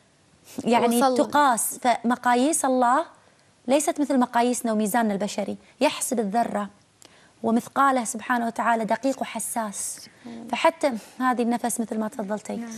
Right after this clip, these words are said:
Speaker 3: نعم.
Speaker 1: وقيسي عليه قياس أولوي، فما بالك صراخ أو صبخة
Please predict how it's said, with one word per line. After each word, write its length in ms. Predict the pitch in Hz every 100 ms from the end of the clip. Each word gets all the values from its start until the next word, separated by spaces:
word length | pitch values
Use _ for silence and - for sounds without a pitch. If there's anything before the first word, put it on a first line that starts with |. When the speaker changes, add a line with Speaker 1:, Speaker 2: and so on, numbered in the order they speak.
| 220 -
Speaker 3:
نعم. 100 | 226 220 226
Speaker 1:
وقيسي 380 | 262 320 -
عليه 240 | 247 262 277
قياس 320 | 269 269 -
أولوي، 560 | 247 262 277 214 196 - -
فما 200 | 247 247
بالك 300 | 269 269 269
صراخ 500 | 226 262 247 202 -
أو 260 | 214 214
صبخة 280 | 214 220 233